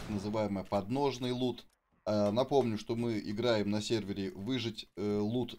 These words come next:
на десять, то есть «Множитель на десять», и его действительно много. Но это всё мусор. Мусор, который вы собираете для того, чтобы продать. Это оружие не убивает от слова совсем. Я уже говорил в самом начале, что зомбари, которые здесь есть, они абсолютно разные.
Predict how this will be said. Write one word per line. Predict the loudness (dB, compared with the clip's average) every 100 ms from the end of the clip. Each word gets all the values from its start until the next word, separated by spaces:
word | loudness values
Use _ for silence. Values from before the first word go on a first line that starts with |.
| -6
на | -4 -2
десять, | -2 -4 -6 -6
то | -6
есть | -2
«Множитель | -2 0 -2 -4 -4
на | -2
десять», | -2 -4 -6 -6
и |
его | -4 0 0
действительно | -2 -6 -10 -6 -4
много. | -2 -2 -2 -6 -14 -20 _ -6
Но | -4
это | 0 0 0
всё | -4 -2 0 0 0
мусор. | -4 0 0 -2 -6 -12 _ _ -6
Мусор, | -4 -2 -2
который | -2 -2 0 -2
вы |
собираете | -4 -2 -2 -2 -2 -4
для | -4
того, | -2 0 -2
чтобы | -4 -8 -6
продать. | -4 -2 -2 -4 _ _ _
Это | -2 0 2 4
оружие | 4 0 2 2 2
не | 0 0
убивает | 0 2 2 2 0
от | -4
слова | -4 -4 -2
совсем. | -2 -2 -2 0 0 -2 _ _ _ _ -4
Я | -2 2 2
уже | 0 0
говорил | 2 4 2
в | 0
самом | -2 -2
начале, | -2 0 -2 -4
что | -4 -4
зомбари, | 0 0 2 2 0 -2
которые | -4 -2 -2 -2
здесь | -2 -4 -4
есть, | -4 -4 -4
они | -4 -2 -2
абсолютно | -4 -2 0 0 -2 -2 0
разные. | 2 2 0 -10